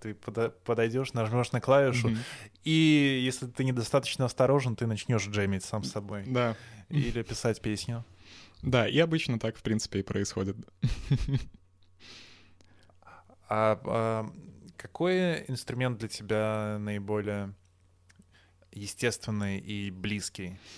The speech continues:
Speaker 2: Наверное,
Speaker 1: Я
Speaker 2: вот
Speaker 1: знаю, что ты, э, способен играть на много на чем. И помню, э, что ты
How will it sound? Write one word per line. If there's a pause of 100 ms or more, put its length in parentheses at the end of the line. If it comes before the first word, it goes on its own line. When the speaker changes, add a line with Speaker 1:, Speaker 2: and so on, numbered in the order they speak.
(260)
Speaker 2:
Наверное,
Speaker 1:
Я
Speaker 2:
вот
Speaker 1:
знаю,
что
ты,
э,
способен
играть
на (100)
много
на
чем. (800)
И
помню, (280)
э,
что
ты